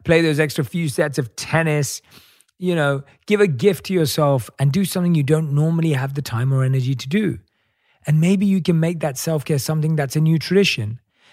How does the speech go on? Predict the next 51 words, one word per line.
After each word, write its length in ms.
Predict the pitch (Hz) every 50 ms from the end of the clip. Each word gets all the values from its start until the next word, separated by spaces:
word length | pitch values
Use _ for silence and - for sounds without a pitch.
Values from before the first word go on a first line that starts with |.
| - -
Like, 180 | - 151 139 165
I 80 | 165
have 160 | 180 196 180
these 160 | 180 180 147 -
two 160 | - 180 170
friends 380 | 131 - 160 151 160 180 160
who 80 | 143 147
are 40 | 139
a 60 | 127
couple, 380 | 107 - 139 127 117 175 190 180
and 100 | 151 147
every 220 | 160 165 202 196
year 240 | 156 156 147 143 139
they 140 | 131 143 139
make 260 | 139 151 180 190 160
sure 260 | - - 170 156 143
they 140 | 139 135 131
get 200 | 135 127 117 -
two 240 | - - 180 185 180
hours 280 | 165 160 165 160 143
of 120 | 135 117 -
quiet 400 | - - 139 143 156 156 139 139
time 380 | - 120 117 113 113 110 107 - - - - _ -
somewhere 420 | - - - - 160 160 180 185
in 80 | 185 175
the 80 | 156
holidays 640 | 117 123 151 151 143 127 123 117 113 113 110 104 - _ - _ -
to 100 | - 143
watch 260 | 139 156 165 143 -
the 80 | - 165
movie 460 | 147 139 139 127 123 127 123 123 120
Serendipity 800 | - - - - 131 131 127 123 117 131 120 107 123 120 113 107
together. 520 | - - 110 117 110 104 95 87 92 113 _ _ _ _ _ _ _ -
If 120 | 143 135
you 100 | 175 214
don't 200 | 226 214 185 165
know 140 | 160 160 160
that 160 | 156 147 139 135
movie, 260 | 131 131 127 135 135
it's 120 | 135 127 -
a 40 |
romantic 480 | 143 151 156 175 190 202 180 - 160 131
comedy, 480 | - 147 143 135 135 127 127 127 127 123
and 140 | 120 131
it's 140 | 143 135 -
also 180 | 196 190 156 156
kind 220 | - 151 143 139
of 80 | 127 117
a 60 | 113
holiday 420 | 92 123 127 127 123 120 117 113
themed. 460 | 104 - - 120 113 113 110 113 110